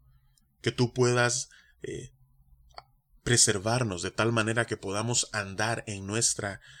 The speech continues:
ah, integridad, que podamos andar, Señor, en verdad, que podamos poner nuestra confianza en ti sin titubear, que podamos nosotros, Señor,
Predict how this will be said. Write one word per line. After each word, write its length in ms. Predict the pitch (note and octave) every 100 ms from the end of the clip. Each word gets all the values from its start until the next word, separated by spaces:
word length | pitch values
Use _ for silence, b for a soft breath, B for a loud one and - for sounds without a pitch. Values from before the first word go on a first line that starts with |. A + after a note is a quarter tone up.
| B
ah, 480 | - F2+ E2+ E2 G2 - _ -
integridad, 1000 | C#3+ D3 C3 G2 F#2 F#2 G#2 A#2+ B2 B2+ _ _ _ _ _
que 100 | -
podamos 500 | G#2+ G2 G2+ A#2+ A2+ -
andar, 420 | G2+ F#2 G2+ A2
Señor, 480 | - F#2+ G2+ A2 A2+
en 220 | G#2 G2
verdad, 560 | F#2 F2 F2+ A2 A#2 A#2 b b b -
que 100 | A2+
podamos 400 | G2+ G#2+ A#2 -
poner 320 | G#2+ G#2 A#2
nuestra 340 | A#2 - G#2+
confianza 680 | - G2 F2+ A2+ A2+ A#2+ G2
en 120 | F#2
ti 220 | - A2+ A2+ B B
sin 500 | - - A#2 G#2 F#2+
titubear, 840 | - B2+ - G#2 F#2 G2+ A2 A#2+ - _ _ _ _ _ -
que 120 | A2+
podamos 480 | G#2+ G#2+ A#2+ A#2+ A2
nosotros, 600 | G2 - A#2+ - G2+ -
Señor, 460 | F2+ G2 A2+ A#2